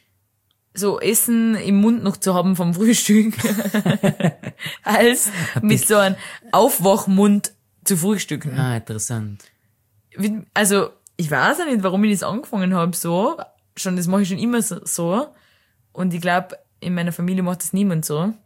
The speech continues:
Speaker 2: Interessant, wo das herkommt.
Speaker 1: Ich wei-, aber ja, der, mein Mund schmeckt komisch nach dem Aufstehen und da möchte ich nichts essen.
Speaker 2: Mhm.
Speaker 1: Kennt ich gar nicht. Also es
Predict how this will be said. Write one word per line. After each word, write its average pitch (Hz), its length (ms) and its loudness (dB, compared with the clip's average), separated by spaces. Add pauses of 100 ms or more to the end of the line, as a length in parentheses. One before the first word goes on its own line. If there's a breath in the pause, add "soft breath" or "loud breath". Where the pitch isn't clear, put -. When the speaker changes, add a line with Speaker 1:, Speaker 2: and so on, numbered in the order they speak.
(320)
Speaker 2:
Interessant, 120 500 -8
wo 123 40 -8
das 113 160 -6
herkommt. 120 360 -6 (800)
Speaker 1:
Ich 180 140 -6
wei-, 185 200 0
aber 180 340 0
ja, 196 360 0 (200)
der, 190 80 -2
mein 190 300 -2
Mund 214 180 -2
schmeckt 208 280 -8
komisch 220 540 -2 (280)
nach 185 200 -4
dem 185 80 -2
Aufstehen 208 540 -2
und 190 160 -2
da 180 60 -2
möchte 180 260 -2
ich - 20 -4
nichts 175 200 -6
essen. 156 540 -4
Speaker 2:
Mhm. 123 180 -2
Speaker 1:
Kennt 175 180 -4
ich 160 60 -6
gar 156 140 -2
nicht. 151 240 -6 (340 soft breath)
Also 170 220 -2
es 165 120 -6